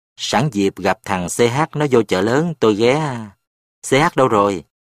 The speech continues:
"Hôm qua gặp nó, thằng đó vui, nhưng nó nói gì á thì mình đừng tin. Nó làm áp phe, cỡ này giàu ạ.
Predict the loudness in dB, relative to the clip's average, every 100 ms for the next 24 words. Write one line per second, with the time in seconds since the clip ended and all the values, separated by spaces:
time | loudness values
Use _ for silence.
0 | _ 0 2 2 2 0 -2 -2 -2 -4
1 | -10 -8 -6 -4 -6 -2 0 0 -4 _
2 | _ -8 -2 0 0 -2 -4 -4 -4 -4
3 | -4 -6 -6 -6 -8 -8 -8 -4 -2 -2
4 | -4 _ _ _ _ -4 0 0 0 -4
5 | -4 -4 -2 -4 -8 _ _ -8 -6 -4
6 | -4 -6 -4 -4 -4 -6 -12